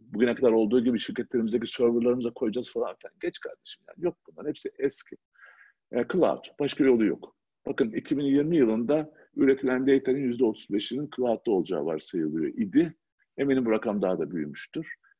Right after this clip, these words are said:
Siemens gibi son derece konservatif bir şirket bile tamamen, tamamen ama cloud'a geçmeye bundan birkaç yıl önce karar verdi. Bu bir seçenek değil.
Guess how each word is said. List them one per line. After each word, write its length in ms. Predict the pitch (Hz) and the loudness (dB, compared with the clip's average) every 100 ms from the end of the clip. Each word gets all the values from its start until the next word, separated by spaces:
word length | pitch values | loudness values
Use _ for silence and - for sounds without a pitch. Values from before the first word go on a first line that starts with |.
| _ | _
Siemens 420 | - 143 131 123 | 0 2 2 0
gibi 120 | 117 | -4
son 220 | 110 147 139 | -2 0 2
derece 180 | 110 | 2
konservatif 760 | 117 120 110 - 117 107 - 104 | 0 -2 -6 -4 -4 -4 -6 -14
bir 60 | - | -8
şirket 560 | 120 95 _ - - | -6 -8 _ -20 -10
bile 320 | 85 - 156 - _ _ _ | -6 -6 -6 -12 _ _ _
tamamen, 680 | - 113 117 139 147 107 - - _ _ - | -2 0 2 2 2 0 -6 -14 _ _ -6
tamamen 560 | 107 101 131 127 85 | -2 0 0 -2 -4
ama 260 | 65 98 135 - | -6 -8 -8 -4
cloud'a 260 | 107 101 | -2 0
geçmeye 400 | 92 85 - 127 | -2 -6 -8 -6
bundan 240 | 98 101 95 | -6 -6 -8
birkaç 340 | - - - | -10 -14 -8
yıl 100 | 82 | -8
önce 300 | 80 - 147 _ _ _ _ | -6 -6 -8 _ _ _ _
karar 380 | - 107 107 90 | -2 0 0 0
verdi. 300 | 76 - - _ _ _ - | -4 -8 -14 _ _ _ -4
Bu 80 | 156 | 0
bir 40 | |
seçenek 480 | 190 165 175 160 - | 0 2 2 0 0
değil. 260 | 143 95 | 0 0